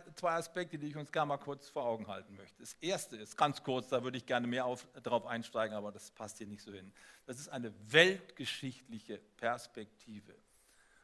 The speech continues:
Und was wir gerade auch in der Welt jetzt sehen, wir haben auch gra-, ein paar Freunde aus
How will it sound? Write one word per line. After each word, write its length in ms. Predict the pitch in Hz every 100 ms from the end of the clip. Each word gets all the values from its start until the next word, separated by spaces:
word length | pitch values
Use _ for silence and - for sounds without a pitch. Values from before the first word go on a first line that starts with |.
| _
Und 60 | 127
was 140 | 127
wir 100 | 131
gerade 260 | 123 139 135
auch 140 | 156
in 80 | 170
der 120 | 139
Welt 240 | 143 160 156
jetzt 220 | 131 -
sehen, 340 | 147 143 147 - _ _ _ _ - _ _ -
wir 80 | 123
haben 80 |
auch 160 | 131 127
gra-, 180 | 139 127
ein 320 | - _ _
paar 160 | 131 117
Freunde 300 | 135 135 135
aus 300 | 120 -